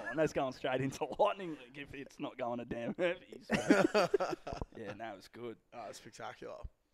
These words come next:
Speaker 2: I love that. Um,
Speaker 1: What's your top three favourite beers?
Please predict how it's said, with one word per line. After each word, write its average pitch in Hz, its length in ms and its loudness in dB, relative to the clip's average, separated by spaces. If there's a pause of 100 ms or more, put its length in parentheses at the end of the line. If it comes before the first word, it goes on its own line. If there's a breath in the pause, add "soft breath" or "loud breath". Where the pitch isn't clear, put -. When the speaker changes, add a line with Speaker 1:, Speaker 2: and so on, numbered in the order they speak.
(320)
Speaker 2:
I 131 100 -6
love 120 220 -4
that. 95 180 -6 (180)
Um, 139 200 6
Speaker 1:
What's 165 180 8
your 170 80 6
top - 300 0
three 131 220 -2
favourite 117 440 -8
beers? 135 480 -10